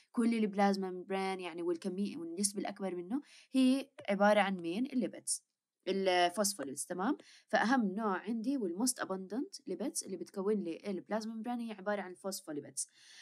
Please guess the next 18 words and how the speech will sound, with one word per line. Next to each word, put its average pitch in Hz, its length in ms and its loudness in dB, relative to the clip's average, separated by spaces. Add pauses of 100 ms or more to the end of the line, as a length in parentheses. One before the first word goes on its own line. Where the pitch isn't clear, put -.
(260)
The - 20 8
ability 277 420 6
of 170 120 -2
phospholipids 214 640 -6
to 208 120 -12
form 202 460 -2 (920)
membranes 202 540 4
is - 140 0
inherent، 240 600 2
آه، 185 200 2
inherent، 214 640 -2
آه، 190 220 0
in 185 140 -6
their 202 280 2 (340)
molecular 202 600 4
structure. - 420 -6 (300)
كيف 294 220 6
يعني؟ 180 340 0